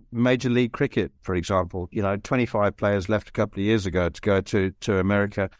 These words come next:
And, um, you know, South Africa need to survive on whatever they can survive on. And their naivety, by the way, was shown up in that, uh, O D I,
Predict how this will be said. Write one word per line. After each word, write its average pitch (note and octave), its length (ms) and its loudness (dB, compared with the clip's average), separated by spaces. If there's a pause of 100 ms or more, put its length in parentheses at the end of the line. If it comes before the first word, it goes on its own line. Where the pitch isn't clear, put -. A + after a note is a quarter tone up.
(580)
And, B2+ 360 0
um, C3+ 380 0
you D#3 140 0
know, D3 160 2
South E3 200 -2
Africa E3+ 280 -2
need D#3+ 200 0
to D#3 80 -6
survive D#3 540 2
on D#3+ 340 -2
whatever E3 300 2
they D#3+ 160 0
can F#3 460 2 (360)
survive A2 480 2
on. F#2+ 320 2
And B2 420 -2
their B2+ 360 0
naivety, C3+ 600 2
by G#2+ 160 0
the G#2+ 80 0
way, A2 200 2
was G2+ 120 -2
shown A2+ 300 -2
up A#2+ 160 -4
in F2 140 -4
that, F2 300 -6
uh, F2+ 220 -2
O G2+ 140 2
D G2 160 0
I, G#2+ 240 0